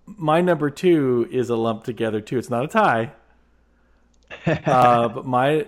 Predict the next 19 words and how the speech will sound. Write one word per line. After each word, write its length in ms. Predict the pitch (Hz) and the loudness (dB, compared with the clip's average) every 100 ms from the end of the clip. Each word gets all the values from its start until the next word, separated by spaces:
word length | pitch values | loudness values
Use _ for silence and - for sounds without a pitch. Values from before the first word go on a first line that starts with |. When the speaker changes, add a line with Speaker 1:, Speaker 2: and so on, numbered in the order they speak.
| - | -6
Speaker 1:
my 220 | 127 139 | -2 0
Speaker 2:
An 100 | 143 | 0
amalgam. 640 | 147 143 147 156 143 117 | -2 0 0 0 -2 -2
Speaker 1:
yeah, 120 | 131 | -2
mine 280 | 131 139 151 | 0 0 0
is, 400 | 143 143 139 127 | -2 -2 -2 -4
um, 800 | 131 127 127 123 123 123 123 - - | -6 -2 0 -2 -4 -8 -10 -14 -10
and 160 | 165 | -6
again, 360 | 180 277 240 226 143 | -4 -2 -2 -4 -8
I'm 140 | 127 | -4
not 200 | 160 - | -2 0
really 280 | 202 247 180 | 0 -2 -4
angry 320 | 262 294 175 | -6 -2 -2
at 80 | 123 | -2
these 160 | 123 | -10
people. 320 | - 120 117 151 | -8 -10 -10 -12
Don't 260 | 117 123 | -12 -12
really 460 | 135 165 196 202 180 _ _ - | -6 -4 -4 -4 -10 _ _ -10
mind. 500 | 156 220 175 135 170 | -6 -4 -4 -6 -10